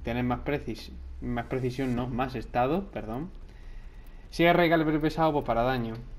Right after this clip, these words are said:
La, mm, hombre, est-, esta arma, la precisión no importa mucho porque escupe muchas balas. Claro, y nos quedamos con un crítico de do-, de dos coma cinco que no nos vamos a molestar ni en tocarlo.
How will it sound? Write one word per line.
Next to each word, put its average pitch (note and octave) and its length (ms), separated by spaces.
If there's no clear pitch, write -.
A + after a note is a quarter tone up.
La, E3+ 560
mm, D#3+ 300
hombre, D#3 300
est-, C3 220
esta E3 360
arma, E3+ 180
la D#3 140
precisión C3+ 440
no C#3+ 60
importa D3 380
mucho C#3 260
porque A#2 220
escupe D#3 420
muchas C3 340
balas. A#2+ 340
Claro, C#3+ 180
y - 40
nos B2 120
quedamos C#3+ 300
con C#3 200
un C#3 100
crítico D3+ 380
de C3 180
do-, C#3 160
de C3+ 140
dos C3+ 180
coma C#3+ 200
cinco C#3+ 320
que A#2 180
no A#2 220
nos B2+ 120
vamos B2+ 220
a - 20
molestar A2+ 460
ni B2 180
en C3 100
tocarlo. C#3 540